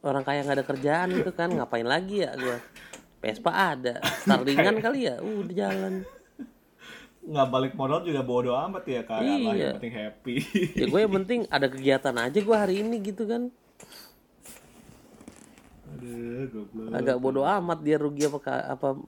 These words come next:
Speaker 1: untung.
Speaker 2: Kayaknya kalau kita sudah masuk fase hidup seperti itu, kayaknya udah tenang-tenang aja hidup ya,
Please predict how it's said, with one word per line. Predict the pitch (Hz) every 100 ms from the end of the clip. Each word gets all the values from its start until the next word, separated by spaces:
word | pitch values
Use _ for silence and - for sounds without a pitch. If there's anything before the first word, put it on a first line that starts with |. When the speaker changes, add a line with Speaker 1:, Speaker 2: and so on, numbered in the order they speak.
| - -
Speaker 1:
untung. | 143 135 131 127 127 135 _ _ _ - - - _ _ _ - - - - - - - - _ _
Speaker 2:
Kayaknya | 233 156 214 208 - _ _ _ _ _ _ _ _ -
kalau | 135 131
kita | - 135
sudah | 131 123 123
masuk | 120 120 131 - -
fase | - 127 - 127
hidup | 131 131
seperti | - 120 117
itu, | 196
kayaknya | - 302 220
udah | 139
tenang-tenang | 120 117 113 104 110
aja | 160
hidup | 143 165
ya, | 143 107